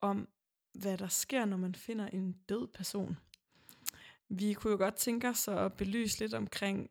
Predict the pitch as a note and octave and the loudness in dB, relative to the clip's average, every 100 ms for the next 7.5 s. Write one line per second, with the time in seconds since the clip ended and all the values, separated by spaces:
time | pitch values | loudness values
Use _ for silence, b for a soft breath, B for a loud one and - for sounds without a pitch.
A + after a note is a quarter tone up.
0 | - G#3+ G3+ F#3 F3+ - - F#3+ - - | 0 4 4 2 2 0 -2 -4 -2 -2
1 | F3+ - F3 G#3 C4 A3+ F#3 F3+ F#3+ G#3 | 2 2 2 0 0 0 0 0 -2 0
2 | G#3 G3 F#3+ F#3 F#3 F#3 G#3 A3 G#3 - | 0 2 2 2 2 0 0 -2 -4 -4
3 | F#3+ - C#4 - - B B B B - | -4 -2 -2 -4 -8 B B B B 0
4 | F#3+ F#3+ G3 G#3 G3+ F3+ - G3+ A3 A3 | 4 6 6 6 4 2 2 2 4 4
5 | F#3+ F#3+ G#3 F#3+ - F#3 - - - G3 | 4 2 2 0 -2 -4 -2 -4 -2 0
6 | G3 F#3 G3 F3+ F3 F#3+ F#3+ B3+ C4+ - | 0 2 2 2 0 0 2 2 2 -2
7 | G#3+ F#3+ - - F#3 | -2 -2 -2 0 0